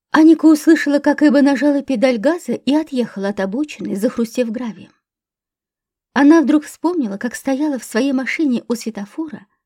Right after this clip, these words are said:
а в соседнем ряду остановился красный универсал с женщиной за рулём.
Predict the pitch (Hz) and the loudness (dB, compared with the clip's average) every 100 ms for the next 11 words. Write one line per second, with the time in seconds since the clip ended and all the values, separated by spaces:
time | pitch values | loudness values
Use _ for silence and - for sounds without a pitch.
0 | _ 226 - 277 - 285 269 254 254 302 | _ -6 -2 -2 2 4 6 4 2 -2
1 | - 240 226 247 247 269 - 240 262 277 | -2 -4 -4 -4 -2 -4 -6 -8 -6 -6
2 | - 220 - 226 233 233 - 302 233 247 | -6 -8 -2 -2 -2 -6 -8 -8 -6 -6
3 | 262 - 247 226 247 240 160 | -6 -6 -8 -8 -10 -10 -12